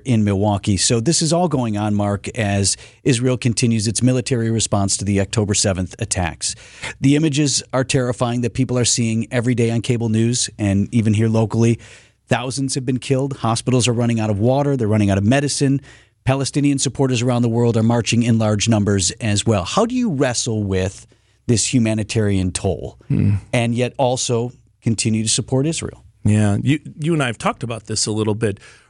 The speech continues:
Speaker 2: Right from the start, uh, there is a need to recognize that Hamas is a terrorist organization that has become the ruling political party of a area called Gaza,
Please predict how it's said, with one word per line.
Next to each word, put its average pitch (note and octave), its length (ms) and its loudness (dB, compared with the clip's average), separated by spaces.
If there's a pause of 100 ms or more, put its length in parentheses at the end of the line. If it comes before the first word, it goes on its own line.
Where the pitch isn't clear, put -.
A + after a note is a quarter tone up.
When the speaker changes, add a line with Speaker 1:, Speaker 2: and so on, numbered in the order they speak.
Speaker 2:
Right D3+ 200 0
from D#3 220 -8
the C3+ 80 -6
start, A#2+ 800 -4
uh, A2 280 0
there B2+ 280 0
is B2 480 -2
a A2+ 100 0
need A#2 640 0 (500)
to B2+ 140 0
recognize G#2 1040 -6
that A2 160 0
Hamas A2+ 960 0
is A#2 120 -2
a A2+ 60 0
terrorist C#3+ 580 -2
organization A2 840 -2 (560)
that B2 160 0
has A#2+ 140 -10
become A#2 440 -4
the G#2+ 120 -2
ruling C3+ 520 0
political A2 520 -4
party G2 580 -6 (100)
of G#2+ 460 -6
a G#2 400 -2
area C3+ 300 -4
called G#2+ 360 -4
Gaza, A2 600 -4